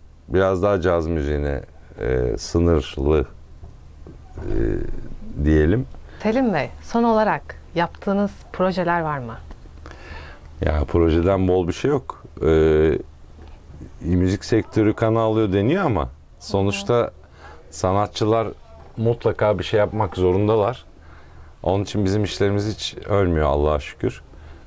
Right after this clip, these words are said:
Speaker 1: Ee, şu anda yolda olan birkaç projeden bahsedeyim size. Mesela Kutsi var. O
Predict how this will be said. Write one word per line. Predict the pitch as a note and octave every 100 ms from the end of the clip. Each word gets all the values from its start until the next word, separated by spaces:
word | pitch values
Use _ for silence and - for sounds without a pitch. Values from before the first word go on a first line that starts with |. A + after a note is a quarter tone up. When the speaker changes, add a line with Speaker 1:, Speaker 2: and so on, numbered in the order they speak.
| - - D2+
Speaker 1:
Ee, | D#2+ D#2+ D#2+ D#2+ D#2+ D#2 D2+ D2+ D2+ C#2+ - - - - - - -
şu | - - B2
anda | B2 G#2 G2 C#3 - - - -
yolda | G#2 F#2+ F#2+ G2+ A2+
olan | G#2+ F#2+ F#2 - - - - - - - - - - - - - - -
birkaç | F2+ G#2 G2 -
projeden | G2 F#2 F#2 F#2+ F#2
bahsedeyim | D#2 D2 D2 C2 B1
size. | - D2+ B2 - - - - - - - - - - -
Mesela | G2 - G2+ -
Kutsi | - G#2 - G#2+ E2+
var. | B1+ - - - - - - - - - - - - -
O | C2+ D2 -